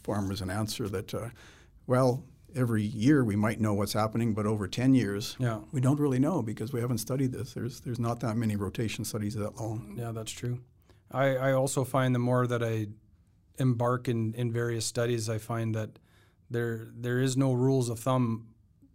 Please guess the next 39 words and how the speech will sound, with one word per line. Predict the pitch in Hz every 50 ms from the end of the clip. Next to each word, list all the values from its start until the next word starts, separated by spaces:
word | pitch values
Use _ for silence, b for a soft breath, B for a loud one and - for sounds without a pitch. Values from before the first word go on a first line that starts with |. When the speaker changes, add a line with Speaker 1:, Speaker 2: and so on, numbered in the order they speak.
| _ - -
Speaker 2:
pretty | - - 160 175
much | 165 127 113 - 117
in | 110
anything. | 110 123 160 160 160 - 107 101 104
There, | 104 104 104 107
there's | 110 113 113 107
so | - - 143 139
much | 143 139 131 131 -
variation. | 123 120 123 117 113 110 120 131 127 - 113 107 104 104 107
What | 110 117 117
you | 117
see | 113 - - 123 117
one | 113 120 120 123 120
year, | 120 120 120 117
you | 113 110
might | 110 117 117 95
not | 113 117 113 113
see | - - 117
the | 113 113 107
next | 113 120 123 - - -
year. | 120 113 110 107
So | 104 - 107 107 107 B B B B
Speaker 1:
Mm-hmm. | 107 104 107 104 107
Speaker 2:
I | 127 127
think, | 131 131 120 127 -
um, | 131 120 117 113 110 107 104 - b b b b b b b _ _ -
we | 123 123
try | 120 - - 135 123 127 139
to | 143 143
do | 135 131 139 139
our | 135 127 123
best | 123 117 120 131 135 - -
to | - 110
come | - - 123 120
up | 123 127 - -
with, | 127 120 117 110 - - - - - _ b b b b b b b b b _ -
with | 120 123 113
generalities, | 110 110 123 120 120 113 107 104 107 120 135 151 156 170 180 170
but | - - 117 107 104